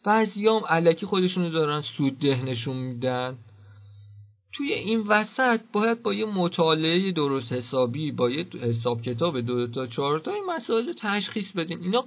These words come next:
کاملاً هم قابل تشخیصه. یعنی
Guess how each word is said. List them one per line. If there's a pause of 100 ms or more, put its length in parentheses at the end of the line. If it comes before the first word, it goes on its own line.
کاملاً
هم
قابل
تشخیصه. (480)
یعنی